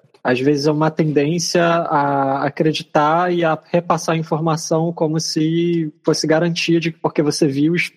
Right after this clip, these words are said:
de forma parapsíquica, uma garantia da veracidade da informação, quando não necessariamente é. Então, a forma de realmente, é, buscar conhecimento é testar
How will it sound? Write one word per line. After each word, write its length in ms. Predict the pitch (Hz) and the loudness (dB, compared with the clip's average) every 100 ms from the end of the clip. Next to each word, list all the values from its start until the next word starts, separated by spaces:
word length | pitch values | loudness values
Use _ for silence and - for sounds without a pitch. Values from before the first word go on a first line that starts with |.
| _ _ _ | _ _ _
de 100 | 135 | -12
forma 500 | - 139 139 139 135 | -2 0 2 0 0
parapsíquica, 840 | - 139 - - 151 - 180 170 - _ _ - | 0 -2 -2 -2 -4 0 -2 -2 -8 _ _ -2
uma 140 | 151 | 0
garantia 400 | 147 156 156 175 | 2 2 2 0
da 80 | 160 | 2
veracidade 680 | 156 160 160 175 156 151 147 | 0 0 -2 0 0 2 0
da 60 | 147 | -2
informação, 580 | 143 143 160 160 147 | -2 -2 -2 -2 -4
quando 200 | 127 139 | -4 -4
não 140 | 143 143 | -2 -2
necessariamente 1040 | 160 - 160 170 156 156 151 160 - 180 | 0 -2 -2 0 0 0 -2 -2 -2 0
é. 340 | 156 143 143 - _ _ _ _ _ _ _ _ _ | 2 2 0 -4 _ _ _ _ _ _ _ _ _
Então, 480 | 139 131 139 139 143 | -10 -4 0 2 2
a 100 | 143 | -2
forma 640 | - - 156 156 175 175 | -4 0 0 2 0 0
de 380 | 147 151 156 156 | -2 -2 0 0
realmente, 1300 | 131 170 180 175 165 - 160 147 139 131 - - - - _ | 0 0 2 0 -2 0 0 0 0 -2 -4 -8 -12 -18 _
é, 180 | - 120 | -2 0
buscar 600 | 113 123 143 - 160 170 | 0 0 0 0 0 0
conhecimento 920 | - 175 160 - 156 151 196 196 233 220 | 0 0 0 0 0 0 0 0 -2 2
é 160 | 175 165 | 0 0
testar 640 | 170 202 - 175 156 - | 0 0 0 0 -2 -4